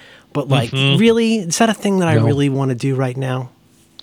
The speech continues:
Speaker 2: So when Ron gave me that information, I said, "Ron, you have helped me a lot today. I really appreciate you.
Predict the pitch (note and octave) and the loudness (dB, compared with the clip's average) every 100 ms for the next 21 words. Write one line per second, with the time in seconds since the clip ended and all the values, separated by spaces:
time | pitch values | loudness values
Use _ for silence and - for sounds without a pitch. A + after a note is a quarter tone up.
0 | _ _ _ - _ _ - - D#3+ D3 | _ _ _ -20 _ _ -4 0 2 2
1 | D3 C#3+ C#3 E3 G#3 F#3 D#3 D3 C3 A2+ | 2 4 4 4 4 4 4 4 4 2
2 | G#2 G#2 G2+ F#2+ F#2+ F#2 - - - _ | 0 -2 -4 -4 -2 -4 -6 -12 -20 _
3 | _ _ _ - - _ - - A#2+ C3 | _ _ _ -20 -20 _ -12 -2 0 0
4 | C3+ - F#2+ D#2+ F2+ - _ _ _ - | 0 -2 -4 -6 -12 -18 _ _ _ 0
5 | A#2+ A#2 A#2 - _ _ _ _ _ _ | 2 2 -2 -6 _ _ _ _ _ _
6 | - B2 C3 - A2 - B2 B2 A#2+ F#2+ | -2 2 2 2 0 0 0 2 2 0
7 | F2 - F2+ E2+ E2 - _ _ - - | -4 -6 -8 -8 -10 -14 _ _ -10 -2
8 | G2+ F2+ F#2+ A2+ A#2 B2 A#2 F#2+ G2 F2 | 0 2 2 4 4 2 0 0 0 -2
9 | - F2 F2+ | -4 -4 -4